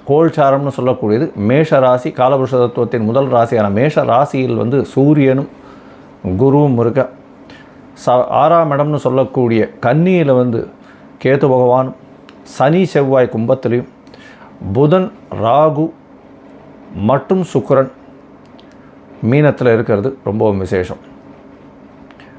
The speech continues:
இந்த வருஷ ப-, பலன்கள் பார்க்கும் பொழுது பொதுவாகவே வருஷ பலன்கள்னு சொல்லக்கூடியது மெதுவாக செல்லக்கூடிய கிரகமான குரு, சனி மற்றும் ராகு கேதுவினுடைய இருக்கும் இடத்தை வைத்தும் பெயர்ச்சியை வைத்தும் சொல்லக்கூடிய விஷயம்.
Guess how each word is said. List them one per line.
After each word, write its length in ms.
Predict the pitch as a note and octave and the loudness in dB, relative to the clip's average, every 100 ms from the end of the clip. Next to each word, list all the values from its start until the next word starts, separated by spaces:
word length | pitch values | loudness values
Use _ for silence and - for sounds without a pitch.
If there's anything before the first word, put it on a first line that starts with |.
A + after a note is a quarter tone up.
| - - - | -20 -10 0
இந்த 240 | D3+ D#3 | 2 4
வருஷ 300 | C#3 E3+ G3+ | 2 2 0
ப-, 300 | G#3 D#3+ D3+ | 2 2 2
பலன்கள் 360 | D3 D#3+ D#3+ C#3+ | 2 0 0 0
பார்க்கும் 400 | - D#3 D3+ C3 | 2 0 0 -2
பொழுது 320 | A#2+ A#2+ E3 - - | 0 0 -2 -6 -4
பொதுவாகவே 680 | C#3+ E3+ G3 D3 B2+ A2+ G2 - | 0 4 4 4 0 -2 -4 -2
வருஷ 260 | A#2+ C#3+ | -2 0
பலன்கள்னு 520 | E3+ D3 C3+ C3 C#3+ C3+ | 0 2 0 0 0 0
சொல்லக்கூடியது 720 | B2 B2+ B2 A2+ A2 A2+ C#3+ - - - - - - - | 0 0 -2 0 2 0 -2 -10 -20 -20 -20 -20 -20 -8
மெதுவாக 680 | G#2+ B2 D#3+ G#3+ G#3 F#3 F3 | -2 2 4 4 4 2 0
செல்லக்கூடிய 640 | - C#3+ C#3 C3+ B2+ B2 | -2 -2 -2 -2 0 2
கிரகமான 600 | A2 A#2 A#2 A2 A2 C#3+ G2 G#2 | 2 0 0 0 0 -4 -6 0
குரு, 420 | C#3+ D#3 E3+ E3+ | 2 4 4 0
சனி 520 | - - C3 D3 D#3 - | -6 0 0 0 -4 -4
மற்றும் 460 | B2+ C#3 D#3+ C3 | -2 -2 -2 0
ராகு 300 | C#3+ D3+ D3 B2 | 2 2 -2 -2
கேதுவினுடைய 800 | B2 A2+ A#2 G#2+ G#2+ A2 B2+ - - | -2 0 -2 0 0 0 0 -4 -8
இருக்கும் 380 | G2+ C3 - B2 | -2 0 0 -2
இடத்தை 320 | A#2 C3+ C3 | 0 0 0
வைத்தும் 380 | A2 A2+ A2 D#3 | 0 0 -2 -4
பெயர்ச்சியை 480 | C3+ B2+ C3+ A#2+ G#2+ | 0 0 0 0 0
வைத்தும் 320 | G2 A2+ B2 | 0 -2 -6
சொல்லக்கூடிய 640 | B2 G#2 G#2+ - G#2 G#2+ F#2+ | -6 -2 -2 -2 -4 0 -2
விஷயம். 280 | - - | -4 -10